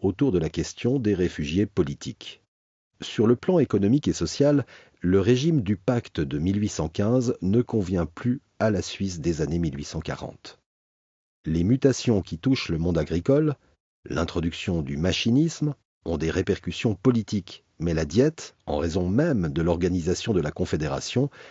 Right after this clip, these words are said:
est bien incapable de mener une réforme efficace et globale. Tous ceux dont le sort est plus ou moins lié au développement du commerce et de l'industrie sont sensibles aux défauts du régime porté par les libéraux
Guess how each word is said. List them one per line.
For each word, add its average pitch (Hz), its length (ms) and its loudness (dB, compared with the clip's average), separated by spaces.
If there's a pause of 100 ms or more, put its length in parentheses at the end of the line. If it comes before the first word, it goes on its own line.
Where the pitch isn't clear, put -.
(140)
est 85 120 -2
bien 113 320 0
incapable 95 640 0
de 78 80 -4
mener 92 280 2
une 80 140 0
réforme 82 540 -4 (100)
efficace 87 680 -2 (140)
et 98 80 0
globale. 73 560 -4 (580)
Tous 170 140 0
ceux 175 260 4
dont 101 240 2
le 87 140 4
sort 113 400 4
est 76 60 -2
plus 104 200 -2
ou 110 60 4
moins 95 200 2
lié 113 440 2
au 80 100 0
développement 85 500 0
du 78 120 -8
commerce 123 520 0
et 80 80 -2
de 69 80 -6
l'industrie 82 600 -2 (340)
sont - 300 -2
sensibles 151 640 0 (100)
aux 123 140 4
défauts 120 380 2
du 98 100 0
régime 95 420 2
porté 113 360 0
par 95 160 0
les 82 100 0
libéraux 82 540 0